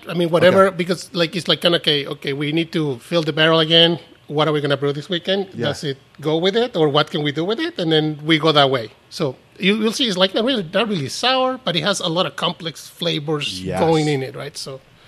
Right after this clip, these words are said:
Speaker 2: That is fantastic. That is really good. Uh, tha-, and that's the differentiation that I like between, um,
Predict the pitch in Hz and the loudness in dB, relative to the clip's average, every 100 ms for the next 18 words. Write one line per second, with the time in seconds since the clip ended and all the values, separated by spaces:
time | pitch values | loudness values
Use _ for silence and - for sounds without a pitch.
0 | - - 104 101 - 92 80 90 90 82 | -20 -10 -8 -8 -10 -12 -8 -8 -8 -12
1 | - - - _ _ 92 98 87 87 95 | -18 -20 -20 _ _ -8 -6 -8 -8 -4
2 | 101 90 92 87 - _ _ _ - 98 | -4 -4 -8 -8 -10 _ _ _ -8 -6
3 | 101 120 131 131 131 - 127 110 120 117 | -4 -4 -2 0 -2 -2 -4 -2 -2 -2
4 | 110 120 107 - 104 92 92 95 95 - | -4 -2 -4 -4 -8 -6 -6 -6 -8 -8
5 | 98 - 107 98 90 - - - - 98 | -12 -8 -6 -6 -8 -12 -20 -20 -8 -4
6 | 92 90 85 | -2 -4 -8